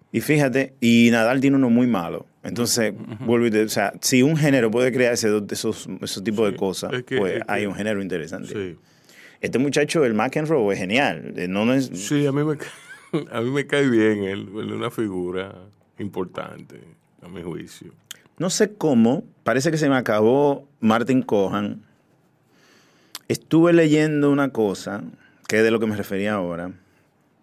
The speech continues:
Speaker 1: Tuve un momento como lector de que ti-, tienes que leer cosas a veces, qué sé yo, pa, pa, pa. Entonces me robé este libro en Den Haag, en La Haya,
Speaker 2: Ujú.
Speaker 1: en una tienda que se llama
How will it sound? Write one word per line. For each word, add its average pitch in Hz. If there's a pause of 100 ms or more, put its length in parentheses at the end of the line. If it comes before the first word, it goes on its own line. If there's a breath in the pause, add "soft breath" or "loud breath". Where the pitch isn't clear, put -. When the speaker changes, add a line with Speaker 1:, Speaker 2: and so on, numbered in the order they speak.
(2250 soft breath)
Speaker 1:
Tuve 202
un 202
momento 165
como 120
lector 104
de 98
que 87
ti-, 113
tienes 104
que -
leer 101
cosas -
a -
veces, -
qué -
sé 101
yo, 104
pa, 107
pa, 117
pa. - (220 loud breath)
Entonces -
me 131
robé 113
este 156
libro 139 (580)
en 98
Den 135
Haag, - (120)
en 92
La 95
Haya, 123
Speaker 2:
Ujú. 110 (500 loud breath)
Speaker 1:
en 101
una 117
tienda 127
que 101
se 117
llama 113